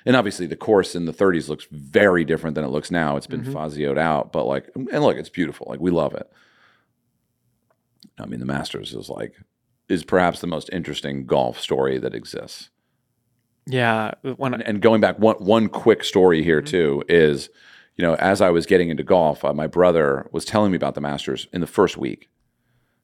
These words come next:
Speaker 1: Augusta, the Masters, the majors, the U S Open, the British Open,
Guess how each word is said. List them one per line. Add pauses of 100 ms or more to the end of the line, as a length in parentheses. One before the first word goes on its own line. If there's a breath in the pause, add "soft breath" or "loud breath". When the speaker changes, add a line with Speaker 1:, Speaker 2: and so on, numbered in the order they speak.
(140)
Speaker 1:
Augusta,
the
Masters,
the
majors,
the
U
S
Open,
the
British
Open,